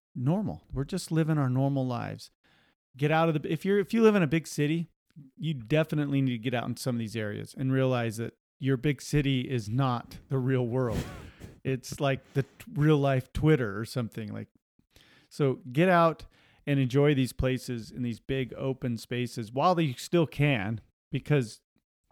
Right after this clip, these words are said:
Speaker 1: eventually we're just gonna develop it all. I mean, it might be a generation or four down the road, but, um, or we're gonna be herded up and, and forced into big cities,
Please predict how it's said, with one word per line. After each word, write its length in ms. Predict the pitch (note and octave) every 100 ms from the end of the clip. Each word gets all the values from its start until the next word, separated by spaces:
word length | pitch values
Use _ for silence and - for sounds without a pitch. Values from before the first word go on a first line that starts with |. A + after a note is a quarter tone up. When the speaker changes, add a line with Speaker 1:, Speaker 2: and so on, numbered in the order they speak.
| _ -
Speaker 1:
eventually 560 | C#3+ E3+ F#3 D3+ C#3 C3
we're 160 | C3
just 180 | B2 A#2
gonna 300 | C3+ A2 G#2 - _ _ A#2
develop 460 | A2 A2+ A#2 G#2+ -
it 80 | G#2+
all. 360 | A2+ A2 G#2+ _ -
I 60 |
mean, 160 | A#2 A#2
it 60 | A#2+
might 200 | A#2+ -
be 140 | A#2+
a 60 | A2
generation 580 | A#2 A2 A2+ A#2 -
or 80 | G#2+
four 400 | G#2 - A2+ A2
down 280 | A2 A2+ A2
the 60 | G#2
road, 360 | A2+ A2+ G#2+
but, 160 | C3+ - _ _ _ _ _ _ - - -
um, 360 | C3 B2 A2+ A2 _ _ _ _ _ _ -
or 480 | F#3+ G#3 D#3+ E3 - -
we're 140 | D3
gonna 160 | D3+ C#3
be 100 | B2+
herded 400 | A#2+ D#3+ D3 B2+
up 220 | C3 -
and, 220 | B2 A#2
and 180 | - A#2
forced 380 | - D3 C3+ -
into 160 | B2+ A#2
big 240 | C#3 G#2
cities, 540 | - C3 A#2+ A#2 A2